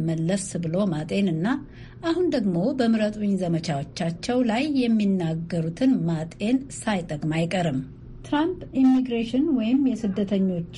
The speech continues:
ጉዳይን ከፍተኛ ትኩረት የሰጡት ሲሆን ገዳቢ የሆኑ ፖሊሲዎቻቸው ምንጭም ቅድሚያ ለአሜሪካ ከሚለው አመለካከታቸው ጋር የተያያዘ ነው። እንደ አውሮፓውያን የዘመን አቆጣጠር በሁለት ሺ አስራ ሰባት ፕሬዝደንት ሆነው ቃለ መሐላ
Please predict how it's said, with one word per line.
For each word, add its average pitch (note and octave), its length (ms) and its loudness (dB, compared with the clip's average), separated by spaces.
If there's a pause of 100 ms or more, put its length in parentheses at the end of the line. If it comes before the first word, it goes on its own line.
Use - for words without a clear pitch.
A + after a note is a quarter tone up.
ጉዳይን G#3 540 0 (100)
ከፍተኛ C4 600 0 (180)
ትኩረት A#3 460 -2 (100)
የሰጡት G#3+ 580 -4
ሲሆን A#3+ 420 0 (140)
ገዳቢ G3+ 540 2
የሆኑ F#3 380 2 (120)
ፖሊሲዎቻቸው E3+ 1000 -2
ምንጭም B3 460 0 (100)
ቅድሚያ A3+ 400 0 (120)
ለአሜሪካ A3 560 0 (200)
ከሚለው G3+ 560 0 (180)
አመለካከታቸው E3+ 1000 -2
ጋር A#3 200 0 (420)
የተያያዘ D#3 640 -2
ነው። D3 180 0 (200)
እንደ G3+ 180 4
አውሮፓውያን F#3 600 2
የዘመን F3+ 360 0
አቆጣጠር E3+ 640 0
በሁለት E3+ 440 0
ሺ E3 260 -4
አስራ D#3 280 -2
ሰባት E3+ 420 -2 (240)
ፕሬዝደንት E3 600 0
ሆነው D3+ 300 0
ቃለ D#3+ 300 -2
መሐላ D3+ 360 -2